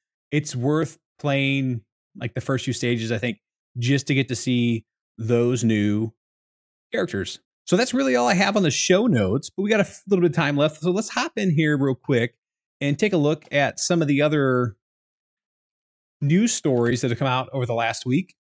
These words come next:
Earlier in the week, there wasn't a whole lot, but I haven't actually taken a look at my Google alerts for the last few days. Meet the Starfield player who surveyed all thousand planets. We just went over that.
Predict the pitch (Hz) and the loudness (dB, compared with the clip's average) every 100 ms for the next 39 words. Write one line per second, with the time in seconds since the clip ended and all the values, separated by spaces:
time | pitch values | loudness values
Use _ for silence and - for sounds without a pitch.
0 | _ - 240 302 262 185 156 156 156 151 | _ -4 -2 0 0 2 4 2 0 -2
1 | 131 127 160 180 175 131 131 - - 165 | 0 0 0 0 -2 -2 -10 -10 -4 -2
2 | 160 151 110 110 117 139 135 160 156 151 | 0 0 -2 -4 -6 -4 0 2 0 -2
3 | 131 - _ _ - 156 143 123 120 131 | -4 -8 _ _ -2 0 0 0 0 -2
4 | 131 _ 131 123 120 131 123 120 113 110 | -4 _ -4 -2 -2 -6 -4 -2 -2 -2
5 | 107 101 - _ _ _ _ 139 151 151 | -4 -6 -12 _ _ _ _ 0 2 4
6 | 135 123 127 120 - 135 120 113 113 - | 2 2 0 -2 -4 0 2 0 -2 -2
7 | 110 107 117 135 - _ _ _ 190 247 | -2 0 -2 -4 -12 _ _ _ -2 0
8 | 180 196 180 180 151 160 160 156 147 147 | 0 0 2 0 0 0 0 0 -2 -2
9 | 147 120 139 135 120 110 175 196 208 - | -2 0 0 0 -2 -4 -2 0 -2 -6
10 | - - 127 113 - 110 117 123 135 | -12 -2 0 0 -2 -2 0 0 -2